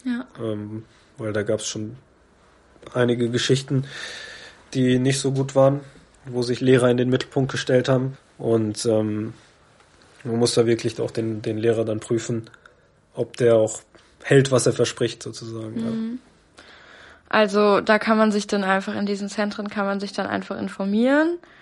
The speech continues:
Speaker 1: Man kann aber auch, ähm, zum Beispiel hast du gerade gesagt, man kann dann auch mit meditieren oder so. Ist das in den meisten Zentren so, oder?
Speaker 2: Ich denke schon. Äh,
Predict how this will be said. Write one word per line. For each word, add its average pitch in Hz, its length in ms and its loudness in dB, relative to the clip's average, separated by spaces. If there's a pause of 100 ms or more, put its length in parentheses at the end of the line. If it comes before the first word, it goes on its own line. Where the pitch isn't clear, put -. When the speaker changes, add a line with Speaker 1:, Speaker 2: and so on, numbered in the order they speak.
(520)
Speaker 1:
Man 214 200 2
kann 226 260 4
aber 220 340 4
auch, 214 320 0 (140)
ähm, 202 760 2 (260)
zum 208 180 -8
Beispiel 202 300 -4
hast 202 140 -10
du 202 40 -6
gerade 196 280 0
gesagt, 196 300 -6
man 190 140 -8
kann 196 200 -8
dann 190 160 -4
auch 190 220 -4 (120)
mit 214 720 -8
meditieren 220 800 -2
oder 269 180 -2
so. 311 300 -2 (500)
Ist - 180 -12
das 214 160 -6
in 214 80 -4
den 202 320 -4
meisten 208 340 0
Zentren 214 440 -4
so, 208 280 -4
oder? 208 460 -6 (960)
Speaker 2:
Ich 135 100 -2
denke 143 280 2
schon. 123 320 -2 (340)
Äh, 147 380 0